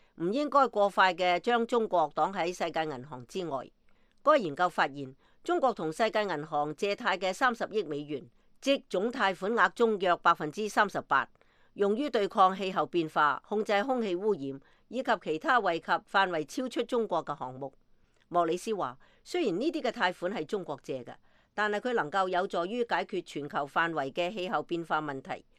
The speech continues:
對於美國同其他股東嚟講，呢個係佢哋所支持嘅努力。除咗用於氣候變化相關嘅項目，中國仲將四十九億美元嘅世界銀行貸款用於國內嘅發展項目，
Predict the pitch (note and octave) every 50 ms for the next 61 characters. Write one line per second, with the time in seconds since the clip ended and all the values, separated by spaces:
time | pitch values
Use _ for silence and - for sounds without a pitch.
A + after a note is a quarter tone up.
0 | _ _ _ _ _ _ - A#3+ C4+ C#4 D#4 C#4+ A3 F#3 G3 G3 - G3+ F#3 F3+
1 | - D#3+ D3 C#3 - D3+ D3 - A#3 A#3 G3 - F3 F3+ G3+ A#3 A3+ A3 G3 C3+
2 | - - A#2 A2+ B2 D3 - _ _ _ _ _ _ - C4+ D4+ C#4+ B3+ A3+ G3+
3 | F3 E3+ - F#3+ F#3+ - F3+ E3 D3+ - - E3+ F#3 - - A#3+ G#3 - - C3+
4 | C3 - C#3+ C#3 C3 B2+ C3 C#3+ C#3 - _ _ _ _ _ _ _ _ _ _
5 | _ - - G3 F#3 A3+ C4+ D4 C4+ A3+ G3+ G3+ G#3 A#3+ C#4+ C#4 B3+ - - G#3
6 | B3 A#3 A3+ A3 G#3+ F3 - E3+ - - G#3 G3+ G3+ G3+ G3+ - F#3 F3+ F3 E3
7 | G3 - - C4+ C4 B3+ B3 C4 B3 A#3+ A3 F#3+ F3+ D#3+ D#3 D3 C#3+ C#3 C#3+ C3
8 | - _ _ _ _ _ _ _ - - D#4 D4+ B3+ B3+ A#3 F#3 - G#3 G3 G3
9 | G#3+ C4+ C4+ B3+ A#3+ - G#3+ G#3 - G3+ E3 - F3+ G3 A#3 - B3 E3 F#3 F3
10 | F3+ F#3 F3+ D#3+ C#3 C#3 F#3 F#3 F#3 F#3 - - G3 F#3+ - F#3+ F#3 F3+ D3+ C3
11 | - - D3+ C3+ C#3 C#3+ - G3 F3 E3+ E3+ D#3+ - D3 D3 D#3+ F3+ - _ G3
12 | G#3+ G#3+ A3+ A#3 D4+ D4+ C4+ - A3+ G#3 D#3+ F3 E3 D#3+ D#3+ F3 F3+ - - E3+
13 | E3+ - - D#3+ F#3+ A#3+ F3 C#3+ C#3+ C#3 C#3+ C3+